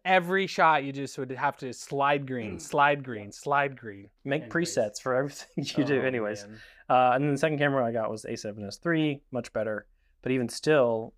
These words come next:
Speaker 2: um, I would prefer to use that over the C one hundred Mark twos when I was white labeling through that company. But he wanted to impress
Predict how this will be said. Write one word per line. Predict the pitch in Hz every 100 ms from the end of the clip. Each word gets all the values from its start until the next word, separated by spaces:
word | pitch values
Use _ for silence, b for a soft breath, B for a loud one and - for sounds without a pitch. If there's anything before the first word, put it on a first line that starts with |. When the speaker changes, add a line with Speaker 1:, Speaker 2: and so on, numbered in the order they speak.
| -
Speaker 2:
um, | 113 107 107 107 _ _ -
I | 123
would | 120
prefer | 110 - 151
to | 135
use | 117 113 -
that | 113 107 - _ _ _ _
over | 123 120 113 107
the | 107
C | 104 110
one | 104
hundred | 107
Mark | 107 -
twos | 131 120 - -
when | 113 104
I |
was | 98
white | - 117
labeling | 104 107
through | 101 98
that | -
company. | 156 143 110 107 _ _ _ -
But | 104
he | 139 139
wanted | 123 113 107 104
to | 113 107
impress | 101 - 110 101 - -